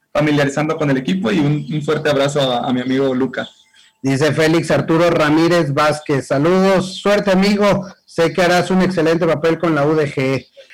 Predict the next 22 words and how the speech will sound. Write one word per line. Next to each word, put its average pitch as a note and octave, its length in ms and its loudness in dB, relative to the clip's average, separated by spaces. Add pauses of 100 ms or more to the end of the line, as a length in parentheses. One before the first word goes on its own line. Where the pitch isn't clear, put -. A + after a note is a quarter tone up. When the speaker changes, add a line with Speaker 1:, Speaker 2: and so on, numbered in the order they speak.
(160)
Speaker 2:
Eh, E3 320 2
dice A#3 320 2
el A#3+ 100 2
doctor B3+ 880 0
Luis A3+ 320 2
Reyes, A3+ 640 2 (300)
"¿Habrá G#3 240 2
un D#4 100 2
sexto D#4+ 400 0
o A#3+ 40 0
séptimo C#4 400 2
fichaje?". C#4 340 2 (100)
Bueno, A#3+ 220 2
doctor, A#3+ 640 -2 (420)
dicen, F#3 360 0
"Lo, F3 260 -2
los F3 260 -4
escucho C#4 540 -2
mientras G3 480 -2
atiendo G#3+ 380 0
mi B3 140 2
consulta". F#3 760 -2